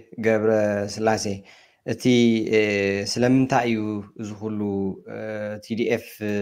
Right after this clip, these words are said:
ዕጥቁ ንክፈትሕ ዝግበር ዘሎ ጉያ ጉያ ዝብል፣ እ፣ ግልፂ ብዝኾነ መንገዲ ኢኻ፣ እ፣ መሊስካለይ ዘለኻ። ምናልባት ግን፣ እ፣ ሓደ ሓደ ሰባት ዝብልዎ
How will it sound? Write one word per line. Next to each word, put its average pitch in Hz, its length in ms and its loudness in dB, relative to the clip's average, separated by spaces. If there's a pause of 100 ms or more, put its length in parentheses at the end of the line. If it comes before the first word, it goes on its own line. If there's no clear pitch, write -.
(140)
ዕጥቁ 113 280 -4
ንክፈትሕ 117 580 -4 (220)
ዝግበር 107 480 -4
ዘሎ 104 260 -2 (480)
ጉያ 120 320 2
ጉያ 110 240 0 (140)
ዝብል፣ 127 340 0 (640)
እ፣ 113 80 -6 (300)
ግልፂ 117 260 -10 (440)
ብዝኾነ 107 460 -8 (640)
መንገዲ 107 560 -4
ኢኻ፣ 110 160 -8 (840)
እ፣ 113 100 0 (840)
መሊስካለይ 120 720 4
ዘለኻ። 123 280 2 (500)
ምናልባት 151 520 8
ግን፣ 156 220 4 (200)
እ፣ 123 140 -2 (1200)
ሓደ 139 220 4
ሓደ 139 220 2
ሰባት 131 380 0
ዝብልዎ 123 360 -2